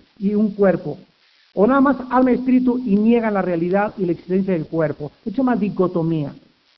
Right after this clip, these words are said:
Ustedes lo van a escuchar en algunas clases que les den, no sé, allá con tu gurú.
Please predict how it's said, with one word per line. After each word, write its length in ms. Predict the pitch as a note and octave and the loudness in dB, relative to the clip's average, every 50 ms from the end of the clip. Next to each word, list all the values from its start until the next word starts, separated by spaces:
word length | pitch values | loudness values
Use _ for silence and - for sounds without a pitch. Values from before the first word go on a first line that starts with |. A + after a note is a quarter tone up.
| _ _ _ _ _ _ _ _ - | _ _ _ _ _ _ _ _ -10
Ustedes 320 | F#3 E3+ E3+ A#3 A#3 A3+ | -8 -4 0 2 2 2
lo 60 | G#3+ G#3+ | 2 2
van 160 | G#3+ G#3+ G#3+ | 0 0 0
a 60 | G#3 | -2
escuchar 380 | G3 - F#3+ F#3 F#3+ G#3 G#3 G3+ | -2 -4 -4 -4 -2 0 0 0
en 60 | G3 | 0
algunas 360 | F#3 F3+ F#3+ G3 G3 F3+ F#3+ | 0 0 0 0 0 -2 -2
clases 360 | - F#3+ F#3 F#3 F3+ F3+ F3 | -4 -4 -2 -2 -2 -4 -6
que 120 | - F3 E3 | -8 -6 -4
les 120 | D#3+ D3+ | -4 -4
den, 140 | D3+ F3+ F3+ | -4 -4 -4
no 100 | F#3 F3+ | -4 -4
sé, 300 | F3 F#3 E3+ D#3+ D#3+ - _ _ _ _ _ _ | -2 -2 -4 -4 -4 -8 _ _ _ _ _ _
allá 240 | - D#3 E3 F3+ F#3 | -4 -2 0 0 0
con 200 | F3+ F3+ E3+ D#3+ | -2 -2 -4 -2
tu 300 | - D#3+ D3 D3 C#3+ - C#3+ | -2 -2 -2 -2 -4 -4 -2
gurú. 360 | D3 E3+ F3 G3 A#3+ C#4 B3+ | 0 2 4 4 4 2 2